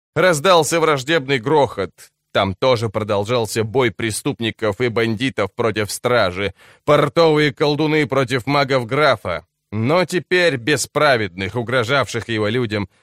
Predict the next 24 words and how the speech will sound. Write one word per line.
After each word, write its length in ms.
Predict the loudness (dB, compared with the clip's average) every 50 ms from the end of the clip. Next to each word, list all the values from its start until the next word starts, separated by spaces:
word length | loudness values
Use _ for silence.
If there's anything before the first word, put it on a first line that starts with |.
| _
Цитрон 500 | -4 -4 -4 -2 0 2 2 2 2 0
наконец-то 600 | -2 -4 -2 -2 -2 -2 -2 -2 -4 -6 -4 -4 -2 -2
имел 400 | 0 0 0 0 0 0 0 0
реальный 380 | 0 0 -2 -2 -2 -4 -6 -6
шанс. 520 | -6 -6 -6 -6 -6 -8 -8 -10 -10 -12 -12 _ _ _ _ _
Он 260 | -2 0 0 0 0
должен 560 | 0 0 2 2 2 0 0 -2 -2 -2 -4
быстро 440 | -4 -2 -2 -2 -2 -2 -4 -2 -2
вернуть 400 | 0 0 0 -2 -2 -4 -4 -4
себе 220 | -6 -4 -4 -4 -2
контроль 400 | -2 -4 -4 -2 -2 -2 -2 0
над 160 | -2 -4 -4
крышами 500 | -4 -4 -2 -2 -2 -2 -2 -2 -2 -2
и 40 | -2
перестрелять 600 | -4 -4 -6 -6 -6 -4 -2 0 0 0 0 0
людей 360 | -2 -4 -2 -2 -2 -4 -6 -2
Терлеха 480 | -2 0 0 0 0 -2 -2 -2 -2 -2
из 180 | -2 -2 -2 -2
арбалетов. 580 | -4 -2 -2 -2 0 0 -2 -2 -4 -8 -12 -12 _ _ _ _ _ _ _ _ _ _ _
Альсин 540 | 0 2 2 2 0 -2 -4 -2 -2 -2 -2
улыбнулся, 840 | -2 -2 0 0 0 0 0 0 0 0 0 -2 -4 -4 -2 0 0 0
разворачиваясь 760 | 0 -2 -2 -2 -2 0 -2 -2 -4 -6 -8 -8 -8 -8
к 80 | -10 _
побережью. 760 | -8 -6 -4 -2 -2 -2 -2 -4 -4 -8 -10 -10 -10 -10